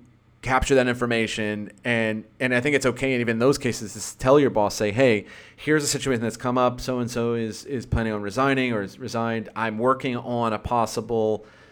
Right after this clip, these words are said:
plan to retain them, but just wanted to let you know," right? And I think you touched on it, uh, in the last point you just made, where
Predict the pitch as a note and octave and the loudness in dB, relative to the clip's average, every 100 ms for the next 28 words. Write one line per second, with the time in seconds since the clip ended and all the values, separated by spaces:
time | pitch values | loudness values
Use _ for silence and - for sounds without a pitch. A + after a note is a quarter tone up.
0 | - - C#3 B2 A2+ G#2+ - A2 A2 A2 | -16 -4 0 2 2 -2 -4 -2 -2 -4
1 | - C3+ B2 F3 E3+ D#3 C#3+ C3+ C3+ B2+ | -6 -6 0 0 2 2 2 0 -4 2
2 | B2 A2 C3 B2 B2+ B2 A2 A2+ G#2+ G2+ | 4 2 -4 -4 -2 -2 -2 -4 -6 -6
3 | A2+ A2+ - B2 B2 A#2+ - - - _ | -12 -14 -8 -2 -2 -2 -12 -20 -20 _
4 | - E3+ E3 G3+ G3+ A3+ F#3 F#3 - E3 | -4 -2 0 -4 -4 -6 -2 -2 -2 -2
5 | D3 C#3 B2+ B2 - - _ _ _ - | 0 0 -2 -4 -12 -20 _ _ _ -4
6 | C3 B2+ B2 B2 A#2 D3 A3+ - - B2 | -2 -2 -2 -2 0 0 -2 -4 -8 -6
7 | A2 C3 A2+ A#2 F3+ G#3+ C3 A#2+ A#2 A2 | -6 -8 -10 -8 -4 -2 -2 -2 0 0
8 | G#2+ | -4